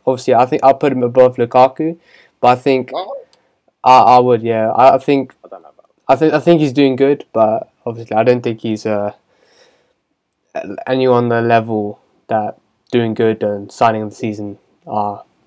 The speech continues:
Speaker 1: But I'd put him in average, just at the, at the top of it, I
Speaker 3: He
Speaker 1: think.
Speaker 3: wasn't great when he played Chelsea,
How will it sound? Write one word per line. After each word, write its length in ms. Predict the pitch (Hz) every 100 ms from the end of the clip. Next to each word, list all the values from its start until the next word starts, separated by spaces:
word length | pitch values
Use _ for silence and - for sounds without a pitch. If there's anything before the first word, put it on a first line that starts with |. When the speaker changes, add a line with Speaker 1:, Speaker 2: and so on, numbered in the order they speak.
| -
Speaker 1:
But 200 | 120 131
I'd 240 | 139 131
put 120 | 156
him 100 | 127
in 60 | 117
average, 420 | 110 - 101 -
just 180 | 113 - -
at 120 | 117
the, 80 | 113
at 220 | 113 107
the 60 | -
top 140 | - -
of 80 | -
it, 20 |
I 20 | -
Speaker 3:
He 60 |
Speaker 1:
think. 80 | 113
Speaker 3:
wasn't 240 | 127 110 90
great 280 | 101 101 90
when 100 | 90
he 60 |
played 260 | - 85 82 -
Chelsea, 420 | 82 _ 90